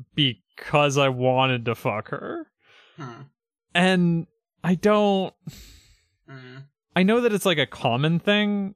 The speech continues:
Speaker 1: but it is maybe my least favorite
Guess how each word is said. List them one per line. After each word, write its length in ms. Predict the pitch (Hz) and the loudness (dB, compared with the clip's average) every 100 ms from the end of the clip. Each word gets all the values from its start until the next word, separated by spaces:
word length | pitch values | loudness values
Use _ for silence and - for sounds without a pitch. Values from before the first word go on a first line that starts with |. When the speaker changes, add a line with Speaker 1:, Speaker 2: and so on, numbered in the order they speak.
| - | -6
Speaker 1:
but 160 | 139 | 0
it 140 | 170 165 | 2 2
is 200 | 160 143 _ _ - | 0 -2 _ _ -4
maybe 680 | 160 156 165 185 196 185 180 | -2 2 2 2 2 2 2
my 200 | 170 156 | 2 0
least 440 | 139 147 147 - | 0 0 -2 -2
favorite 560 | - 135 123 123 113 | 0 0 2 2 0